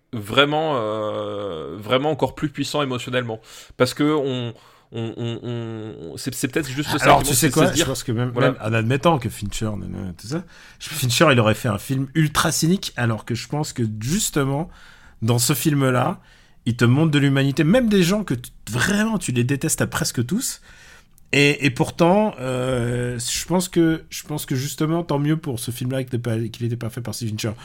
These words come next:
Speaker 2: Parce que moi, j'ai vu un film récemment avec un film... On a fait un bonus d'ailleurs là-dessus,
Speaker 1: Oui.
Speaker 2: où on parle d'un film avec un assassin, euh, The Killer, le, pour le nommer. Et, et je pense pas du tout que ça soit la même.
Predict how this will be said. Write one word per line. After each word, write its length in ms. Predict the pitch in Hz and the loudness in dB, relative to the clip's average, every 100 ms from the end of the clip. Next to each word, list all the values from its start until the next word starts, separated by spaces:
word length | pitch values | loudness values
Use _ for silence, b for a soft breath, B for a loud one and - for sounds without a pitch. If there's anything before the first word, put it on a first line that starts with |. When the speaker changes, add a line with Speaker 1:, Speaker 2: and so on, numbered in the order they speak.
| B B | B B
Speaker 2:
Parce 100 | - | 0
que 80 | 135 | 4
moi, 120 | 185 | 6
j'ai 100 | 180 | 6
vu 140 | 180 | 6
un 120 | 170 | 6
film 240 | 147 180 160 | 4 0 0
récemment 380 | 127 139 143 139 | 0 0 0 0
avec 160 | 120 | 0
un 40 | 120 | -2
film... 120 | 123 B B | -6 B B
On 80 | 120 | 2
a 40 | |
fait 140 | - 120 | 4 4
un 80 | |
bonus 300 | 110 160 214 | 4 2 0
d'ailleurs 260 | 117 110 110 | 0 0 -2
là-dessus, 260 | 120 170 247 - | -4 -4 -6 -4
Speaker 1:
Oui. 180 | 147 175 - | 0 0 -2
Speaker 2:
où 80 | 143 | -2
on 540 | 143 143 135 120 120 | 0 0 0 0 0
parle 260 | 117 131 127 | 2 4 4
d'un 160 | 113 110 | 2 0
film 320 | - 127 120 | -2 0 0
avec 220 | 107 104 | -2 -2
un 80 | 104 | -4
assassin, 400 | 104 110 - 117 | -4 -4 -2 -2
euh, 260 | 110 95 90 87 87 87 | -2 -4 -8 -10 -10 -10
The 60 | |
Killer, 280 | - 107 202 147 | -2 4 6 6
le, 160 | 110 104 | 2 -2
pour 240 | 107 107 | -6 -6
le 80 | 104 | -4
nommer. 260 | 113 165 220 B B B B - | -2 -2 -4 B B B B 4
Et, 340 | 135 143 131 127 | 8 8 6 4
et 60 | 117 | 4
je 180 | 117 104 - | 2 -2 -2
pense 200 | - 107 | -8 -8
pas 160 | - 208 | -2 0
du 120 | 190 | 2
tout 120 | 190 | -2
que 40 | - | -2
ça 100 | 147 | -2
soit 180 | - 127 | 2 2
la 100 | 117 | 2
même. 460 | 127 156 147 147 | 2 0 -2 -6